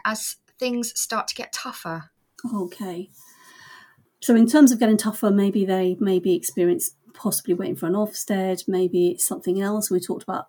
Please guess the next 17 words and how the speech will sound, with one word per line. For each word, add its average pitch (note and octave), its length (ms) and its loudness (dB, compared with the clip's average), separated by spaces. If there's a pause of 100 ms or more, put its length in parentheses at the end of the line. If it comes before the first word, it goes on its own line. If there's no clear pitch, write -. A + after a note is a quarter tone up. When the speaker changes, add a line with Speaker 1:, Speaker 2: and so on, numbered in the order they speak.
(160)
Speaker 2:
briefly G#3 420 2
touched - 300 -6
on F#3 120 0
the F#3+ 60 -2
white F#3+ 340 -4
paper F#3+ 540 -2
in F#3+ 140 0
our, F#3 320 -2 (160)
when G#3 220 0
we G3 80 0
Speaker 1:
Mm. F#3 60 0
Speaker 2:
were F3+ 160 -2
warming F#3+ 240 -4
up G3+ 140 -4
this - 180 -2
morning. G3+ 440 0 (160)
Speaker 1:
Mm. F#3 300 -8